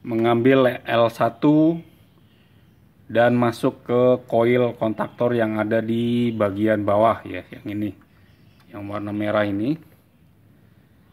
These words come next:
yang akan diputus sama pressure switch di sini sebagai otomatis kompresor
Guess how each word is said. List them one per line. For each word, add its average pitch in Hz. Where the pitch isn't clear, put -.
yang 117
akan 120
diputus 139
sama 123
pressure 120
switch 139
di 110
sini 117
sebagai 131
otomatis 123
kompresor 123